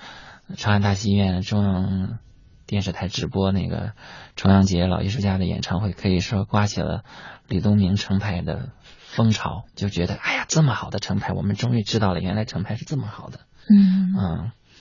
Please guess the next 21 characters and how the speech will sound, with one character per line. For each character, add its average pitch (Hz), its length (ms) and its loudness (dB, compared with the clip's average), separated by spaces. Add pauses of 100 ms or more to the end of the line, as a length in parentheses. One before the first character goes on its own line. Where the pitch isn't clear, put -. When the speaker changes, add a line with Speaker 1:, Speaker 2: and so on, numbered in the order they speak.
(340)
Speaker 1:
是 - 160 -8
这 123 120 -2
么 113 120 2
好 - 200 -6
听 - 260 -2
的， 92 100 0
是 120 100 -4
这 127 120 0
么 107 120 4
美 95 240 0
妙 95 280 0
的， 87 100 -8
是 - 140 -4
这 135 200 -2
么 101 240 2
不 107 140 -4
是 110 160 0
那 110 140 4
么 95 140 4
哑 98 360 -4
的， 85 200 -6